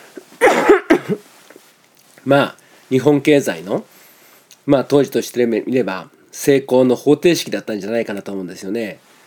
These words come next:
だからそれ実にいい加減な話ですよね。<coughs>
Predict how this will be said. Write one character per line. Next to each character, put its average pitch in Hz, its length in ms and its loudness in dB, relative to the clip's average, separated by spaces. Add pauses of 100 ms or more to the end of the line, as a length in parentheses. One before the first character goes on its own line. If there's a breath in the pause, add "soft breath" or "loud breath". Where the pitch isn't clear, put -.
(140 soft breath)
だ 143 140 2
か 131 60 -2
ら 117 80 0
そ 117 100 -2
れ 131 100 4
実 120 260 0
に 156 80 8
い 143 40 6
い 139 40 0
加 165 120 2
減 165 140 4
な 170 80 4
話 175 260 2
で 170 100 4
す 104 120 -6
よ 82 80 -10
ね。 107 260 -6 (4000 loud breath)
<coughs> 180 180 4